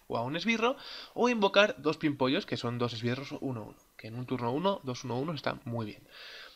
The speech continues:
Una cólera para tradear o infligir un punto de daño, ese puntito de daño que igual nos permita matarlo y robar una cartita. Dos crecimiento salvaje nos va a permitir llegar a turnos, o sea, ma-, a un mana más alto, en, eh, más rápido, por decirlo así. O sea,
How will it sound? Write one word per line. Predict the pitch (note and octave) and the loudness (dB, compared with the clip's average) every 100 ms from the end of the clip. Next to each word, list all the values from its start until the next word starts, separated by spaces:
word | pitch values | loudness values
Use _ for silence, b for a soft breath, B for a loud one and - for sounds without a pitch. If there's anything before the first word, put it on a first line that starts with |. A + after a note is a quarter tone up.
| B _ | B _
Una | - F3+ F3 | 6 10 10
cólera | G3 A3 A#3 G#3+ | 10 8 8 8
para | B2+ A#2+ | 8 8
tradear | A#2 A#2 D3 G3+ - | 6 6 8 8 6
o | - G3 | 6 6
infligir | D#3+ C3 A#2+ D3 | 6 0 0 2
un | C3+ | 2
punto | C#3 C3 | 0 2
de | C3 | 2
daño, | D3+ | 2
ese | C#3 C#3 | -2 -2
puntito | D#3 D3+ D#3 | -2 -2 4
de | D#3+ | 4
daño | D#3 | 4
que | D3 | 4
igual | C#3 D3 | 4 4
nos | C#3+ C3 | 4 -2
permita | - C3+ C#3 D3 | -6 -4 0 2
matarlo | C#3+ B2 D3 D#3 F3+ | 2 4 4 4 2
y | - D#3 | 0 0
robar | C3 A#2+ | 2 0
una | A2+ | 0
cartita. | B2+ D#3+ A3 G#3 F4+ - _ _ _ _ _ - - | 0 2 2 2 0 -2 _ _ _ _ _ -14 2
Dos | D3 D3 | 4 6
crecimiento | C#3 D3 C#3+ D3+ | 4 2 2 4
salvaje | F#3+ G#3 G#3 | 8 10 8
nos | F#3+ D3+ | 2 4
va | |
a | D3+ | 4
permitir | D3+ D3 D3 D3+ D3 B B | 4 0 4 4 2 B B
llegar | C#3+ D3 D#3 | 8 10 12
a | D3+ C#3+ | 12 10
turnos, | D#3+ D#3 D3 - | 6 2 2 2
o | C3 | 0
sea, | C#3 C3 B2+ | 6 8 8
ma-, | B2+ | 4
a | A#2+ | 2
un | C#3 | 2
mana | C#3+ C#3+ C#3 C3+ B2 | 2 2 2 2 2
más | C#3 C3 | -2 0
alto, | D#3 D3 C3+ A2+ | 2 2 0 -4
en, | A2+ - _ _ | -6 -14 _ _
eh, | A#2 A2+ A2+ A2+ | -6 -4 -4 -2
más | A#2+ B2+ | 2 6
rápido, | C#3 E3 G#3 | 8 8 6
por | C#3 | 0
decirlo | B2 C#3 C3 | 0 2 2
así. | - | 0
O | G3+ | -2
sea, | A#2+ | -2